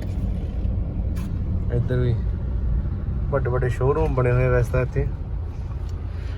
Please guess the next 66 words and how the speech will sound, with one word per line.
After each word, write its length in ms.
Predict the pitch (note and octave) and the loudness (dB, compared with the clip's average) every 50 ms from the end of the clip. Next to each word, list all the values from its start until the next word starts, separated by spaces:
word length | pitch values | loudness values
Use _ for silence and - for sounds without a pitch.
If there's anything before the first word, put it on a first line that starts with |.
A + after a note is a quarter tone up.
| - - D#3+ | 2 4 4
ਇੱਕ 100 | D#3+ - | 4 6
ਤੁਹਾਨੂੰ 180 | F#3 F3+ F#3+ | 6 8 8
ਅੱਜ 100 | F#3 - - - | 6 6 0 2
ਖੁਸ਼ਖਬਰੀ 440 | - D3 C#3+ C#3 - D3 C#3+ D3 C#3+ | 2 4 4 6 6 6 6 8 6
ਹੋਰ 100 | D3 D3+ | 6 6
ਦੱਸ 100 | D#3+ D3 | 6 6
ਦਿੰਦੇ, 140 | C#3+ D#3+ | 6 4
ਇੱਥੇ 100 | E3 D#3 | 4 4
ਬੱਬੂ 280 | E3+ - C#3+ C#3+ D#3+ F#3 | 6 4 4 6 6 8
ਮਾਨ 120 | F#3+ F3+ | 8 8
ਦਾ 80 | E3+ D#3+ | 8 6
ਸਟੋਰ 220 | D3 - D3 D3 | 6 4 4 4
ਵੀ 60 | C#3+ D3 | 4 4
ਬਣਿਆ 260 | C3+ C3 B2 A#2 A2+ | 4 4 4 4 4
ਹੋਇਆ 220 | A2 A2+ G#2+ G#2 | 4 2 2 2
ਹੈ। 120 | G#2 G#2 G#2 - - - - - - - - - - - - - - - - - - - - - - - - - - | 0 0 -2 -2 -2 -4 -4 -2 -2 -2 -2 -2 -2 -2 -2 -2 -2 -2 0 0 0 0 0 0 0 0 -2 -2 0
ਤੁਸੀਂ 220 | - D3 C#3+ C#3 | 0 2 2 2
ਪੁੱਛ 280 | - D3 C#3+ C3 - - | 4 4 4 4 4 4
ਕੇ 140 | - D3+ | 4 6
ਕਿਤੋਂ 200 | D3 D3+ D3 D3+ | 6 6 6 6
ਆ 60 | D3 C#3+ | 6 6
ਜਾਓ, 80 | D3+ | 6
ਮੈਂ 140 | D#3 D#3 D3+ | 6 6 6
ਵੇਖਿਆ 300 | C#3 C3 B2+ - - C#3+ | 6 4 4 4 4 6
ਤਾਂ 80 | D3+ C#3+ | 6 8
ਹੈ 100 | C3+ C3+ | 6 6
ਨਹੀਂ, 100 | C#3+ D#3 | 6 6
ਪਰ 120 | D3+ D3+ | 6 6
ਮੈਂ 120 | D3+ D3 | 4 4
ਇੱਕ 80 | C#3 - | 4 4
ਵਾਰੀ 100 | D3 D3 | 4 4
ਵੀਡੀਓ 240 | C3 B2+ B2+ E3 E3 | 6 6 6 8 8
ਵੇਖਿਆ 160 | D#3 - C3+ | 8 8 6
ਸੀ, 60 | C3+ | 6
ਬੱਬੂ 240 | C3+ C3 C3 C#3+ D#3 | 6 4 6 6 6
ਮਾਨ 160 | D#3+ D#3+ D3+ | 6 8 8
ਜਦੋਂ 140 | D3+ D3+ D3 | 8 8 8
ਓਪਨਿੰਗ 300 | C3+ C3 B2 D3 D#3 D3 | 8 8 8 8 6 8
ਕਰਨ 220 | D#3 D3+ D3 D3+ | 6 6 6 8
ਆਇਆ 160 | D#3 D3+ D#3 - | 8 8 8 8
ਸੀ 100 | D3+ F3 | 6 6
ਨਾ, 120 | G3 G3+ G3 - - - - - - - - - - - | 4 4 2 0 0 0 0 2 2 2 2 2 2 2
ਉਦੋਂ 220 | D3+ C#3 C3+ D3 D3 | 4 4 4 6 6
ਬਣਾ, 240 | C3+ C#3 C#3 C#3 C3+ C3+ C3+ C3+ C3+ C#3 B2+ B2 B2+ - - | 6 6 6 6 6 8 8 8 8 8 6 4 4 2 0
ਮੈਂ 200 | C3 C3+ C3+ C3+ | 2 4 4 6
ਦੇਖਿਆ 320 | B2+ B2 A2+ - - B2+ | 6 6 4 4 6 6
ਸੀ 120 | A#2+ A#2 C#3 | 6 6 4
ਵੀਡੀਓ 200 | C3+ C#3 D3+ D3+ | 4 4 4 4
'ਚ 80 | C#3 | 4
ਬੱਬੂ 260 | C#3+ C3+ B2+ A#2+ - C#3 | 6 4 6 6 4 4
ਮਾਨ 260 | C#3+ C#3 C3+ C3+ C3 | 4 4 4 4 4
ਦਾ 100 | B2+ B2 | 4 4
ਸਟੋਰ 180 | B2 B2 A#2 | 4 4 4
ਜਿਹੜਾ 140 | A2 A2 B2+ | 4 6 6
ਬਣਿਆ, 220 | B2 A2+ A2 A2+ B2 | 6 4 4 4 2
ਬੱਬੂ 220 | A#2+ - - - | 2 2 2 2
ਮਾਨ 160 | A#2+ B2 B2+ | 2 2 2
ਇੱਥੇ 220 | A#2+ - D3 - - - | 0 0 0 0 0 2
ਆਪ 280 | B2 A#2 A#2 A2 - | 2 2 2 2 2
ਆਇਆ 140 | B2 A#2 A2+ | 2 2 2
ਸੀ, 120 | A2 - C#3+ | 2 2 2
ਉਦੋਂ 100 | C#3 C3 | 2 2
ਬਹੁਤ 300 | A#2+ G#2 B2 C3+ - - | 6 6 6 6 6 4
ਰਸ਼ 220 | C3 A#2+ A2 G2+ | 4 2 2 2
ਸੀ 140 | - - A2+ | 0 0 0
ਇੱਥੇ। 240 | G#2 G2 - - | 0 0 0 -2